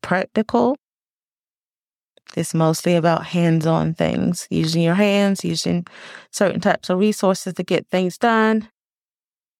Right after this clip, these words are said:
The next one is tangible help. Everybody can't do this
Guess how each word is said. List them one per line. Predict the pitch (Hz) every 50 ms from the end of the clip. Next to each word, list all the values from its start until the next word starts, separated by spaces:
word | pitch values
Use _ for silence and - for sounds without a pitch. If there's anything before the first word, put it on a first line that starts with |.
| _ _ - - _ _ _ _ _ _ _
The | - 180
next | 196 185 180 180 - - -
one | 233 226 226
is | 220 220 -
tangible | - - 208 208 202 202 208 190 190 156 160 151 156
help. | 151 151 165 151 123 101 - _ _ - - _ _ _ _ _ _ _ _ _ _ _ _ _ _ _ _ _ _ _ _ _ _ _ _ _ _ _ _ _ _ _ _ _ _ _ _ _ _ _ _ _ _ _ _ _ _ _ _ _ _ -
Everybody | - 165 160 170 185 180 196 190 190 185 190
can't | 185 - - 190 196 - 214
do | - 226 269 330
this | 247 185 190 208 214 190 180 - - - -